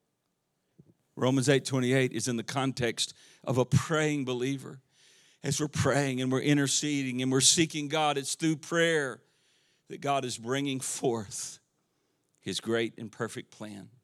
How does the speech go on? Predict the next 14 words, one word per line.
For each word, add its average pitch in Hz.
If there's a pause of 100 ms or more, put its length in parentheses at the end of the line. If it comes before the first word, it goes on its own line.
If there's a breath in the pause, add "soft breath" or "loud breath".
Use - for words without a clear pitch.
(920)
in 107
our 107
lives. 95 (1400)
I 135
think 127
a 117
proper 127
response 120 (440)
would 127
be 123
joy 127
in 110
every 113
circumstance. -